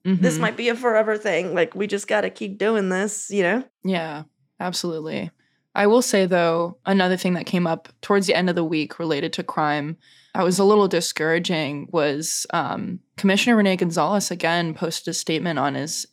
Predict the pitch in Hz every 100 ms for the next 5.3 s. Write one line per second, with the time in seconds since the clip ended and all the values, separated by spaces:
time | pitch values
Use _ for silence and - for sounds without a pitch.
0 | - 180 202 196 165 139 135 131 - _
1 | _ _ - 180 - 185 208 214 214 214
2 | 208 180 - - - 208 - 196 156 139
3 | 160 - - 247 277 - - 180 175 160
4 | 143 - - - - - - 160 160 143
5 | 139 196 240